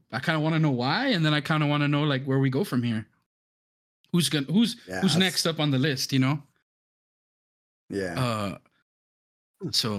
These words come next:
Speaker 1: l-, we'll see what happens there. Then, uh, we're getting a Linsanity documentary about Jeremy Lin and his whole,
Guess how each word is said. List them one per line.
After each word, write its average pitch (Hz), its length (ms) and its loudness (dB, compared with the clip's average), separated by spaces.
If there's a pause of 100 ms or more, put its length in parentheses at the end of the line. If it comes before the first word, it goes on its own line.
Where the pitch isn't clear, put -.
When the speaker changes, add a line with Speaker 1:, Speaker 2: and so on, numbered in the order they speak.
(120)
Speaker 1:
l-, 107 180 -6
we'll 131 200 0
see 165 160 0
what 170 120 2
happens 156 360 0
there. 135 400 0
Then, 143 340 2
uh, 143 560 0
we're 151 160 -2
getting 180 280 2
a 190 80 2
Linsanity 175 760 2
documentary 120 800 -2 (280)
about 123 260 -2
Jeremy 160 360 2
Lin 180 380 2
and 135 120 2
his 139 200 2
whole, 151 640 0